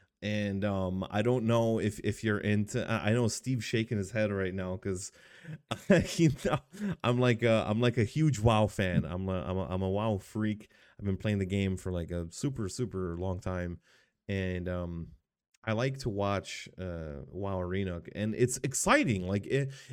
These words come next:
and it's exciting because of the casters. They, they make it exciting because, in general, watching World of Warcraft is boring as hell. Like, it's,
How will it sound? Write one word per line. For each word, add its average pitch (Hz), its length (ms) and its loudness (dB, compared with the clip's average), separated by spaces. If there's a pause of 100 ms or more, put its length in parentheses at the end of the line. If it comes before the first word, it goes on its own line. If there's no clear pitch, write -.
and 143 140 2
it's 156 160 0
exciting 220 720 -2
because 175 400 0
of 135 180 2
the 113 80 4
casters. 101 880 0
They, 117 420 2
they 117 200 4
make 135 320 0
it 95 100 4
exciting 95 600 0 (320)
because, 139 500 2 (420)
in 151 200 4
general, 123 680 2
watching 139 500 -2
World 139 240 0
of 120 60 4
Warcraft 117 720 0
is 104 120 -2
boring 110 560 2
as 90 120 -2
hell. 107 420 -2
Like, 78 200 -10
it's, 90 380 -8